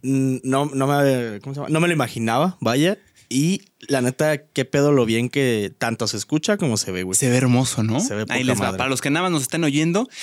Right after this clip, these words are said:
Speaker 2: si quieren, vayan a ver el video, nada más esta partecita. Hay fondo negro.
Speaker 1: Ujú.
Speaker 2: Este fondo negro son, eh, alfombras acústicas, paneles acústicos, foamy acústico,
Speaker 1: Ujú.
Speaker 2: para que se oiga mucho mejor y sobre todo para que se vea bien.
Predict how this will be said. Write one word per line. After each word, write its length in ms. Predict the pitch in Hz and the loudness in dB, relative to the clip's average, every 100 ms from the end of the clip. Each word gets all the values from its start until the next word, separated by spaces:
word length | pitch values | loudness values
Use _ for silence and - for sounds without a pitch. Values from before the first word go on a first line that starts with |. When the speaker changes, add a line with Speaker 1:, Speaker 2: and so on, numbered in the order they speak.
| - | -10
Speaker 2:
si 180 | - 131 | -8 -6
quieren, 460 | - 143 160 - - | -4 -4 -4 -6 -6
vayan 380 | 127 139 151 | -4 -2 0
a 20 | 135 | 0
ver 120 | 135 | 2
el 100 | 147 | 2
video, 240 | 120 131 | 2 2
nada 140 | 139 135 | 2 2
más 160 | 135 | 0
esta 240 | 131 139 127 | -2 -4 -6
partecita. 640 | 120 117 143 143 180 - - | -6 -4 -4 -2 -4 -6 -6
Hay 360 | 139 165 220 - - - _ _ | -4 -4 -8 -12 -20 -20 _ _
fondo 560 | - 156 160 160 180 226 | -4 -2 0 0 -4 -4
negro. 560 | 123 131 131 120 107 107 | -4 -4 -2 -4 -4 -6
Speaker 1:
Ujú. 100 | 107 | -6
Speaker 2:
Este 220 | 110 101 | -2 -2
fondo 340 | - 156 160 160 | 0 0 2 2
negro 340 | 165 160 170 | 2 2 0
son, 440 | 156 139 139 156 - - - _ - | 0 0 0 -2 -6 -20 -20 _ -6
eh, 300 | 139 123 120 117 | -4 -2 -2 -2
alfombras 580 | 131 131 151 151 160 147 | -4 -2 0 0 0 -2
acústicas, 920 | - 165 - 175 - 165 - - - _ _ | -2 -2 -2 -6 -6 -6 -6 -8 -14 _ _
paneles 460 | - 135 151 143 135 | -6 -2 0 -2 -4
acústicos, 840 | 123 160 165 - 165 180 190 - _ | -4 -2 -2 -4 -4 -4 -4 -8 _
foamy 400 | - - 147 170 | -6 -2 0 0
acústico, 680 | 147 - 165 - 170 - 247 - | -2 -2 -4 -4 -6 -6 -8 -10
Speaker 1:
Ujú. 300 | 127 107 98 - _ | -10 -8 -8 -12 _
Speaker 2:
para 180 | 131 123 | -6 -4
que 140 | 120 | -4
se 100 | 117 | -2
oiga 180 | 139 139 | -2 0
mucho 300 | 143 165 180 | 0 0 0
mejor 400 | 160 120 131 151 | -2 0 -2 -2
y 140 | - 156 | -2 -2
sobre 240 | 160 147 | 0 -2
todo 280 | 123 127 139 | -2 -2 -2
para 160 | 120 107 | -4 -4
que 100 | - | -4
se 120 | 117 | -2
vea 140 | 113 | -2
bien. 380 | 113 120 117 | 0 0 0